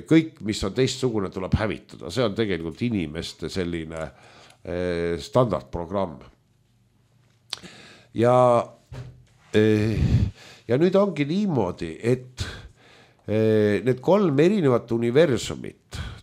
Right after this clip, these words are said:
toidavad erinevaid minasid. Kui nagu Nibiru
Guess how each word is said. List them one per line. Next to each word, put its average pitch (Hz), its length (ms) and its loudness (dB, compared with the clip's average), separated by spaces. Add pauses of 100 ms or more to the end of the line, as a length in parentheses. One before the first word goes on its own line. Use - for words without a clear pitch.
(160)
toidavad 82 800 2
erinevaid 110 560 -2
minasid. - 720 -12 (1080)
Kui 123 600 0
nagu 127 260 -4
Nibiru 143 680 4